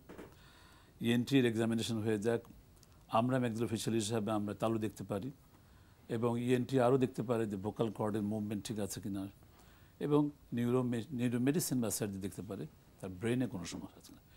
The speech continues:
এগুলো করলে নিশ্চয়ই করে বের হয়ে আসবে, কিন্তু ইদানিং দেখা যাচ্ছে কিছু কিছু বাচ্চাদের কথা বলতে সময় লাগছে। সেটা হলে আমি বলবো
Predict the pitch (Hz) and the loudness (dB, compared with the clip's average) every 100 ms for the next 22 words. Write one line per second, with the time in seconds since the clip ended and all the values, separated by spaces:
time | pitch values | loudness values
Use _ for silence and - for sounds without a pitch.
0 | - - - - 190 147 175 165 151 143 | -20 -20 -20 -10 -6 0 2 2 2 2
1 | - 147 135 131 107 123 127 113 92 85 | 2 2 4 2 4 6 6 4 0 -2
2 | 110 - - - - - - - - 156 | -4 -6 -16 -20 -20 -20 -20 -20 0 2
3 | 160 160 180 - 139 127 135 131 127 135 | 2 0 -2 -2 -2 2 4 4 2 0
4 | 127 - 139 156 123 117 - 117 104 127 | -2 -4 -4 -4 -2 -2 -2 -4 -2 -4
5 | - - - 113 113 110 104 - 113 98 | -6 -20 -10 -6 -4 -6 -6 -4 -4 -4
6 | 82 - - - - - - - - - | -6 -12 -14 -20 -20 -20 -20 -20 -20 -10
7 | - 131 156 151 143 117 117 101 101 | -2 2 4 4 4 4 2 2 -2